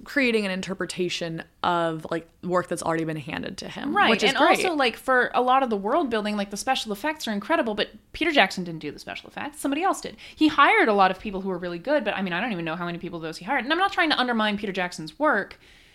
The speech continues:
Speaker 2: on that movie, 'cause he did a great job with it, and he deserves the Oscar that he got for it. Like,
Speaker 1: Yeah.
Speaker 2: they're fantastic movies.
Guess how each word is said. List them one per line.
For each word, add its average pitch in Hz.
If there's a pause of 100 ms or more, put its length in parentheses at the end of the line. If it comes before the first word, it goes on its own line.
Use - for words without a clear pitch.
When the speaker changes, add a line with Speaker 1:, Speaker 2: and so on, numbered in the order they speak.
(280)
Speaker 2:
on 220
that 196
movie, 247
'cause 202
he 233
did 285
a 285
great 269
job 349
with 196
it, 180
and 180
he 214
deserves 214
the 226
Oscar 190
that 202
he 240
got 180
for 143
it. 202
Like, 349
Speaker 1:
Yeah. 311
Speaker 2:
they're 220
fantastic 190
movies. 170